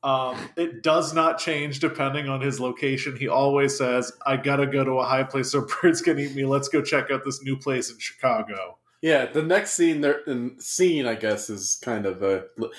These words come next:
Speaker 2: the next portion of the show, they're in, like, you know,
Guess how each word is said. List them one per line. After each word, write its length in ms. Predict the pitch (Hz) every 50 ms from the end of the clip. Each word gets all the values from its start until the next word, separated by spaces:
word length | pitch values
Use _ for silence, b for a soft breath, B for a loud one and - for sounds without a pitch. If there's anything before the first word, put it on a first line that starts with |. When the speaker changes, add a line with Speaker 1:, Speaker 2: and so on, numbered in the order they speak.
| B B B B
Speaker 2:
the 100 | - 143
next 400 | 151 160 165 160 - - - -
portion 420 | - 175 180 180 175 175 - 160 156
of 140 | 143 117 113
the 80 | 123
show, 340 | - - - 127 123 123 120
they're 160 | 120 120 120
in, 160 | 123 120 117
like, 300 | 113 113 107 107 107 -
you 80 | 131 123
know, 400 | 110 104 95 92 90 92 92 -